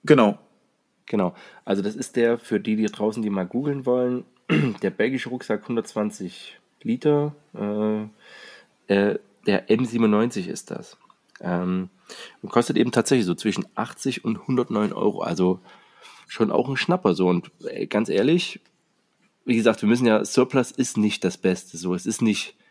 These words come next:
Speaker 2: das Ultrateil, aber, ähm, ich habe immer so das Gefühl, wenn man was Stabiles braucht, also stabil ist es auf jeden Fall, ne? Also da gibt's schon einfach, ähm, auch, äh, Gründe, das zu nutzen, ja.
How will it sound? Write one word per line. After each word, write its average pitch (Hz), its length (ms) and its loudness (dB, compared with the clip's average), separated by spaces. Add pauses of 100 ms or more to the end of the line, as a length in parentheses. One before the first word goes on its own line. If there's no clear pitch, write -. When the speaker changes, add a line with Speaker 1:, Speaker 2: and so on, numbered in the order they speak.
(460)
Speaker 2:
das - 200 -2 (540)
Ultrateil, 95 720 0
aber, 92 440 2
ähm, 95 560 0 (300)
ich 101 140 -6
habe 143 120 4
immer 139 100 4
so 123 120 2
das 120 160 -2
Gefühl, 123 340 0
wenn 113 120 6
man 110 120 2
was 110 380 -2
Stabiles 135 680 0
braucht, 123 400 0
also 107 140 -2
stabil 117 380 2
ist 117 100 2
es 107 80 -2
auf 104 160 -2
jeden 101 180 0
Fall, 123 360 0 (640)
ne? 110 220 0
Also 104 180 -2
da 101 80 2
gibt's 104 200 -6
schon 104 220 0
einfach, 95 560 -2
ähm, 98 560 -2 (140)
auch, 104 280 -2
äh, 95 140 -2 (180)
Gründe, 110 380 2
das 98 260 -4
zu - 160 -8
nutzen, 92 500 -2
ja. 87 240 -4